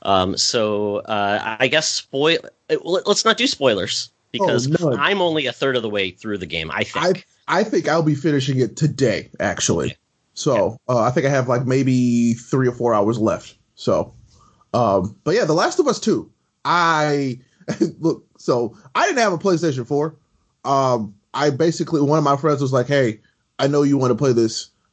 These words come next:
Speaker 2: I don't really care about it, so I'm gonna let you borrow my PlayStation four." So I'm,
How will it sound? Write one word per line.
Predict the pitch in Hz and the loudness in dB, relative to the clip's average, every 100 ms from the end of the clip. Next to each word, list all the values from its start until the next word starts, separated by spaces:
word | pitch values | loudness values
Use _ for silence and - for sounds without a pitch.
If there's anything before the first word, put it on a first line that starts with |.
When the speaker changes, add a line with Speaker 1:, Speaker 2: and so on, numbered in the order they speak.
| - | -2
Speaker 2:
I | 135 | 2
don't | 135 98 120 | 2 -2 -2
really | 131 113 | -2 0
care | 147 113 | 2 2
about | 113 113 | 4 2
it, | 98 | 0
so | - 123 | 0 2
I'm | 117 | 2
gonna | 135 | 2
let | 127 123 | 2 0
you | |
borrow | 107 139 160 123 | 0 2 2 2
my | 101 | 0
PlayStation | - 117 104 113 110 | 0 -2 -2 -4 -4
four." | 110 98 | -2 0
So | 131 127 | 0 0
I'm, | 104 156 175 | 0 0 0